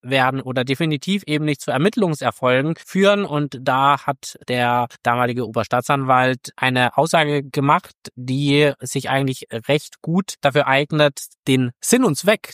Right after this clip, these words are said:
der Arbeit staatsanwaltschaftlicher Ermittlungen im Rechtsstaat darzustellen,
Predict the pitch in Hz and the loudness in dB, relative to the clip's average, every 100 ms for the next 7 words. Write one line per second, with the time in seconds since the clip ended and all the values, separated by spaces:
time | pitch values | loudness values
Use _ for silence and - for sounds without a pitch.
0 | - 123 117 117 113 107 - _ _ - | -2 0 0 0 0 -2 -8 _ _ -6
1 | 139 135 - 139 127 120 117 131 - 127 | 0 0 2 -2 2 2 2 -2 -4 -8
2 | - 117 117 135 - - 127 123 123 127 | -6 -4 -2 -4 -4 -4 -4 -4 -4 -2
3 | 165 - - 110 101 120 - 139 - 151 | -2 -6 -2 0 2 0 0 -6 -2 0
4 | 170 | 0